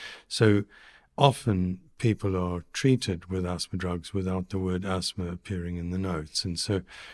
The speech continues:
a key message that I try and impart, and which we emphasize in the gina documentation, is try and confirm a diagnosis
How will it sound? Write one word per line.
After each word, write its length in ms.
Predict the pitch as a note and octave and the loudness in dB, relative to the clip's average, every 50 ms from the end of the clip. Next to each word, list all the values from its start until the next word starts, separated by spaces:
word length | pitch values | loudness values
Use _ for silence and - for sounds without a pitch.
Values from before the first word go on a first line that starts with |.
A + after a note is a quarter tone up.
| - - _ _ _ _ - | -20 -20 _ _ _ _ -8
a 80 | - | -6
key 200 | - - D3+ D3+ | 0 2 6 6
message 540 | C3+ A#2+ A2+ A#2 A2+ G#2 - G#2+ F#2 - - | 8 8 8 6 6 4 2 -2 -2 -4 -4
that 140 | - F#2+ F#2 | -6 -2 0
I 160 | G2 G#2 A2+ | 2 2 2
try 280 | A2 - - G2 F2+ E2+ | 2 0 -2 -2 -2 -2
and 80 | E2 | -2
impart, 560 | E2 E2 E2 - - F#2 E2+ E2 E2 E2+ - - _ _ - - - - _ _ _ _ | -4 -4 -6 -6 -6 -4 -4 -4 -6 -8 -12 -18 _ _ -20 -20 -20 -20 _ _ _ _
and 320 | - G#2 F#2 F#2 F2+ F2+ F#2 | -2 0 0 0 0 -2 0
which 320 | G2 F#2+ F#2 - - - | 0 0 0 -2 -4 -2
we 140 | G2 F#2 F#2+ | 0 2 4
emphasize 680 | G#2 A#2+ A#2 - B2+ G#2+ - - G2+ F2+ F2 E2 D#2+ | 6 4 6 4 2 2 2 0 0 0 0 -2 -2
in 140 | F2 E2+ E2+ | -4 -4 -4
the 80 | F2 | -4
gina 320 | E2+ - G2 F#2+ F#2 F2+ F2 | -2 0 0 0 0 0 -2
documentation, 1080 | F2 E2+ E2+ - - F#2+ F2+ E2+ F2 - - A2+ A2 G#2+ G#2 - - F#2 E2 D#2+ D#2+ - _ - - - - - - _ _ _ | -2 -4 -6 -4 -4 -4 -2 -2 -4 -4 0 2 2 2 2 0 -4 -6 -6 -6 -8 -10 _ -20 -20 -20 -20 -20 -20 _ _ _
is 180 | - G2+ - | -4 -4 -4
try 320 | - - - B2 A#2+ B2 B2+ | -4 0 4 6 8 8 10
and 240 | B2+ B2+ A#2+ - - - _ | 8 8 6 2 -4 -12 _
confirm 580 | - - G#2+ G2+ F2+ - - B2+ B2+ B2+ B2+ B2+ | -4 -2 0 0 -2 -2 4 6 8 8 10 8
a 60 | A#2+ | 8
diagnosis 960 | G2+ G2+ G2 F#2 F#2 F2+ F2+ F2 E2+ D#2+ D#2 - - - F#2+ G#2+ A2 - - | 6 4 2 2 2 0 0 -2 -2 -4 -4 -6 -4 -4 -4 -4 -4 -8 -12